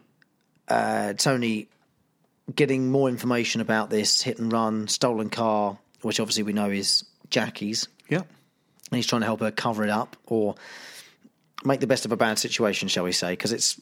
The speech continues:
Speaker 1: unfair at this stage in episode one to say he's trying to cover it up 'cause he's
Speaker 2: Well, he's trying to do the
Speaker 1: Well,
Speaker 2: right thing, but
Speaker 1: he's
Speaker 2: then
Speaker 1: trying to, but with, you know,
Speaker 2: conflicted.
Speaker 1: uh, yeah, conflicted 'cause he knows that there's no, there's no good way. This is not gonna end well,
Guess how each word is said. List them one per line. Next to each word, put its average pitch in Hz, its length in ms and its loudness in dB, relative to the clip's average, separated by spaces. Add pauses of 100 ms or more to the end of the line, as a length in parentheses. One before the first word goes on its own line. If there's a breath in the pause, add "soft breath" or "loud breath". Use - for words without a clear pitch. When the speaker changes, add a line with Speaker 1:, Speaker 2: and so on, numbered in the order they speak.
Speaker 1:
unfair 143 320 2
at 117 160 -4
this 127 160 2
stage 95 560 -2
in 110 100 0
episode 110 340 0
one 101 240 2
to - 100 -2
say 104 160 0
he's 98 100 -4
trying 117 280 0
to - 60 -6
cover 95 240 -6
it - 60 -6
up 104 160 -6
'cause - 100 -4
he's 104 140 -2 (1120 loud breath)
Speaker 2:
Well, 208 80 4
he's 190 80 0
trying 285 140 2
to 208 60 4
do - 20 6
the 160 80 8
Speaker 1:
Well, 185 140 8
Speaker 2:
right 123 80 -2
thing, 123 300 0
but 135 120 2
Speaker 1:
he's 139 80 6
Speaker 2:
then 147 100 8
Speaker 1:
trying 220 260 6
to, 139 200 2
but 151 180 0
with, 151 320 2
you 151 120 2
know, 147 100 8
Speaker 2:
conflicted. 131 440 0
Speaker 1:
uh, - 40 -12
yeah, 123 360 2 (120)
conflicted 143 420 0
'cause 131 140 0
he 127 80 2
knows 131 300 2
that 123 160 2
there's 127 180 0
no, 131 260 2 (440)
there's 139 160 2
no 196 120 6
good 160 340 4
way. 117 420 0
This - 240 0
is 156 100 2
not 175 160 2
gonna 147 160 2
end 123 220 0
well, 110 420 0